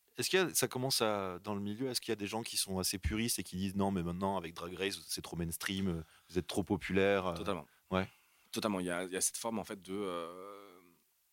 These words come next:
Speaker 2: peut-être de jalousie, mais aussi d'inquiétude, en fait.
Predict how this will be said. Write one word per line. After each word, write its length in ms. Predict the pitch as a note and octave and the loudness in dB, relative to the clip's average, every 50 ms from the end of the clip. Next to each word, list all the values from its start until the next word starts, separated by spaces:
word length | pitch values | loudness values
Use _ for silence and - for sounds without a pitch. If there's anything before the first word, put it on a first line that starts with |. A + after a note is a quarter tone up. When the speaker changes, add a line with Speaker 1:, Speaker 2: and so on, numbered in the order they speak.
| _ _ _ _ _ _ _ _ _ - _ _ _ _ _ _ | _ _ _ _ _ _ _ _ _ -20 _ _ _ _ _ _
Speaker 2:
peut-être 220 | - D#3 D#3 F#3 D#3+ | 0 4 4 4 6
de 80 | D3 | 6
jalousie, 380 | C3+ C#3+ D3 C#3 B2+ A#2+ D3 E3+ | 4 4 4 4 4 2 4 4
mais 100 | E3 C3+ | 4 4
aussi 180 | A#2 - - B2+ | 4 4 2 2
d'inquiétude, 520 | B2 A#2 G#2+ - A2+ - - C3 B2 A2 | 0 0 2 0 0 0 -2 -4 -4 -4
en 80 | F#2 - | -6 -6
fait. 240 | - E2+ - - | -6 -8 -8 -10